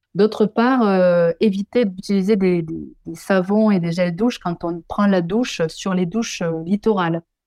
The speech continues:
Ça, c'est très important aussi parce que ça ne rentre pas dans un système d'assainissement. Ça va directement dans le milieu. Donc, euh, voilà, le, le touriste, il peut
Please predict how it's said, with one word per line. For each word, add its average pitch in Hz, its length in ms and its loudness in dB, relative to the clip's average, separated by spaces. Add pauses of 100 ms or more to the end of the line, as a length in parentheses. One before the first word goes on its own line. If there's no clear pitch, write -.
Ça, 180 80 -4
c'est - 140 -12
très 190 200 -2
important 180 380 -2
aussi 180 180 -4
parce 180 220 -4
que 180 100 -4 (260)
ça - 120 -4
ne 180 80 2
rentre 202 320 2
pas 220 160 2
dans 202 160 2
un 180 100 -2
système - 360 0
d'assainissement. 175 680 -2 (300)
Ça 151 60 -4
va 202 100 -2
directement 175 540 -2
dans 185 120 0
le 170 100 -2
milieu. 175 340 -10 (600)
Donc, 190 240 -4
euh, 185 160 2
voilà, 202 240 2
le, 185 120 2
le 208 140 2
touriste, 233 420 0
il 208 80 -2
peut 220 520 4